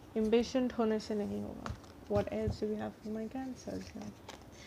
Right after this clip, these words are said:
The energy is gaining momentum। Wow। कुछ,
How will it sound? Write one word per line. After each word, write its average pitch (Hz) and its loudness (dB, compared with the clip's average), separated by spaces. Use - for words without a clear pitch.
The 262 8
energy 285 10
is 240 2
gaining 240 6
momentum। 214 2
Wow। 196 0
कुछ, - 2